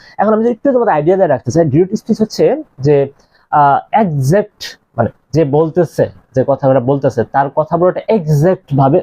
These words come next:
উপস্থাপন করা। So, ডাইরেক্ট, এক্সাক্ট। So, আমরা বলতে পারি ডাইরেক্ট মানে এক্সাক্ট ওয়ার্ড। So,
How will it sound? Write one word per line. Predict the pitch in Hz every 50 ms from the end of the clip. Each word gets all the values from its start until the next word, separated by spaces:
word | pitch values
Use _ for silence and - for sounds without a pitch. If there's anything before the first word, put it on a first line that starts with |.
| - -
উপস্থাপন | - - 185 - - - 120 120 113 101
করা। | 101 92 76 - _ _ _ _ _ _ _ _ _ _ _ _ _ -
So, | - 131
ডাইরেক্ট, | 123 156 156 139 - - -
এক্সাক্ট। | 160 185 156 135 120 120 147 131 - - -
So, | - 139
আমরা | 135 139 156
বলতে | 151 151 156 147 151
পারি | 147 156 - 285 247
ডাইরেক্ট | 156 147 143 156 151 156
মানে | 156 180 247 320 359 - _ -
এক্সাক্ট | 190 185 165 143 135 131 147 170 180 180 - -
ওয়ার্ড। | 156 147 151 147 147 135 123 113 107 - - - - - _ _ _ _ _ _ _ _ _ _ _ _ _ _ _ _ _ _ _ _ _ _ _ _ _ _ _ _ _ _ _ _ _ _ _ - _ _ _ _ _ _ _ _ _ _ _ _ _ _ _ _ _ _ _ _ _ _ _ _ _ _ -
So, | 127 117 101